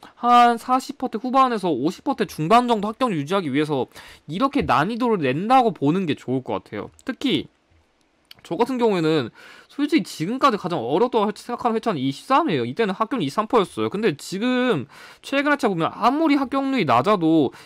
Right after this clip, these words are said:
이때급으로 거의 박 터지진 않았어요. 지금 이십 퍼센트까지 나온 거 없잖아요. 이거 기껏해야 이 사십사 회 때 한 번 정도 낮은 거. 그래가지고 결론부터 얘기하면은,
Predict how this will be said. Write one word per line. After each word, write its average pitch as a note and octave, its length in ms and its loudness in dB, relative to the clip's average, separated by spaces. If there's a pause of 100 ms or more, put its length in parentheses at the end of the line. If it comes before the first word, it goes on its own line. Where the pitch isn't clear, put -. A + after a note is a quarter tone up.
(120)
이때급으로 B3+ 720 2
거의 D3+ 160 2
박 - 240 -6
터지진 C#4+ 320 -2
않았어요. A#2+ 560 -4
지금 F#3+ 340 -6
이십 E3+ 280 -10
퍼센트까지 C4+ 320 -4
나온 C#3+ 180 0
거 A#2 60 -4
없잖아요. A2 420 -6
이거 C3+ 240 -4
기껏해야 E3 460 -2
이 B2 80 -6
사십사 G#3+ 380 -2
회 D#3 40 -4
때 D3 80 -8
한 E3 100 -6
번 C3+ 120 -4
정도 G2+ 280 -12 (640)
낮은 A#2 240 -6
거. C3 140 -16 (380)
그래가지고 F#3 600 2 (240)
결론부터 A#3+ 760 2
얘기하면은, C#3 640 0